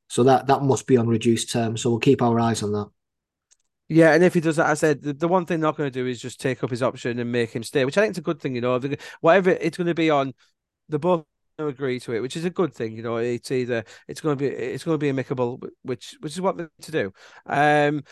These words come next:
Speaker 2: let's look at Tottenham now, Craig, and a lot of these teams, there's so much going on behind the scenes, Craig. It's, you
Speaker 1: Yeah.
Speaker 2: would think we're talking about fourth, fifth, and sixth,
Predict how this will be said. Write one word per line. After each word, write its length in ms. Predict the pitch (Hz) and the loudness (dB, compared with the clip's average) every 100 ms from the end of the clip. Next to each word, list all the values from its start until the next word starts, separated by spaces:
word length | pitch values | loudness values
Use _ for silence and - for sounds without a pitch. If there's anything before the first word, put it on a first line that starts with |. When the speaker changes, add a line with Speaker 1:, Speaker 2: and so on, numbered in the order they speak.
| - | -8
Speaker 2:
let's 180 | 170 165 | -6 -4
look 120 | 180 | -4
at 100 | 165 | -6
Tottenham 360 | - 180 175 190 | -2 0 0 0
now, 160 | 175 170 | 0 -2
Craig, 340 | 180 165 160 | 0 0 0
and 220 | 139 120 - - - - - | -4 -6 -14 -20 -20 -20 -6
a 40 | |
lot 140 | 190 220 | -2 0
of 60 | |
these 140 | 240 220 | 0 0
teams, 260 | 247 254 175 | 0 0 0
there's 120 | 151 | -6
so 240 | - 226 | -2 0
much 220 | 220 214 - | 0 -4 -4
going 200 | 190 180 | -2 0
on 100 | 180 | -2
behind 220 | 160 147 | -2 -4
the 40 | 127 | -4
scenes, 300 | 160 151 147 | -4 -4 -4
Craig. 280 | 143 117 131 | -4 -4 -4
It's, 160 | 135 - | -10 -4
you 120 | 120 120 | 4 4
Speaker 1:
Yeah. 60 | |
Speaker 2:
would 100 | 165 | 4
think 180 | - 214 | 2 0
we're 80 | 208 | 0
talking 280 | 208 196 196 | 2 2 2
about 220 | 180 - | -2 -2
fourth, 280 | 196 180 - | 0 0 -2
fifth, 240 | 175 - | -8 -8
and 100 | 143 | -10
sixth, 380 | - 175 - - | -4 -4 -4 -14